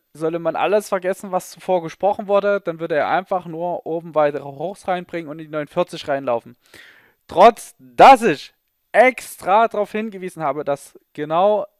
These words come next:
in solchen Fällen häufig die Leute immer die Analyse falsch verstehen, weil sie glauben, wenn ich sechs Minuten über, ich sag mal, das Abwärtsszenario spreche und dann noch eine Minute über ein Aufwärtsszenario, dass das Abwärtsszenario eine höhere Wahrscheinlichkeit hat. Aber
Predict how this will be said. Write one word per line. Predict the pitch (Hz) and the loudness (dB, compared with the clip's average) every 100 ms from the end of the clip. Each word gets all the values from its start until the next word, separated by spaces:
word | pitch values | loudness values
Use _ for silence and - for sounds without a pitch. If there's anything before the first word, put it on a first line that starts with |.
| _ | _
in | 160 170 | -14 -4
solchen | 160 214 226 196 | -2 -2 -4 -10
Fällen | 202 196 202 196 165 | -6 -4 -4 -6 -8
häufig | 170 202 208 | -6 -6 -12
die | - | -12
Leute | 170 180 190 | -6 -4 -4
immer | 185 185 175 | -10 -12 -12
die | 165 | -12
Analyse | 160 156 185 196 180 | -12 -12 -14 -18 -6
falsch | 185 202 | -4 -4
verstehen, | - - 160 180 208 _ _ _ _ _ | -6 -14 -10 -10 -10 _ _ _ _ _
weil | 127 147 175 | -2 0 0
sie | 170 170 180 180 175 - _ _ _ _ _ _ | -4 -8 -4 -2 -2 -6 _ _ _ _ _ _
glauben, | - 156 190 190 | 0 2 2 0
wenn | 180 | -8
ich | 165 | -8
sechs | 190 - | -10 -8
Minuten | 196 202 190 | -10 -10 -6
über, | 190 180 175 156 - - - - - | -2 4 4 4 -2 -18 -20 -16 -16
ich | 143 | -12
sag | 143 156 | -8 -6
mal, | 147 | -6
das | 139 | -8
Abwärtsszenario | 60 - - 180 208 214 - 196 196 208 202 | -10 -10 -4 -2 2 0 0 -2 0 0 -4
spreche | - 196 202 190 | -4 -6 -6 -8
und | |
dann | 156 156 | -8 -8
noch | |
eine | 156 160 | -10 -10
Minute | 180 175 | -8 -8
über | 165 | -6
ein | 147 | -4
Aufwärtsszenario, | 185 202 - 190 170 180 | 0 -2 -2 -4 -4 -2
dass | 180 175 | -4 -4
das | 170 - - | -6 -8 -10
Abwärtsszenario | 160 170 180 - 170 165 | -6 -4 -4 -4 -4 -4
eine | 175 165 | -6 -8
höhere | 170 175 160 160 | -6 -6 -6 -2
Wahrscheinlichkeit | 160 170 185 185 165 | 0 2 0 -2 -4
hat. | 160 127 | -4 -4
Aber | 147 | -6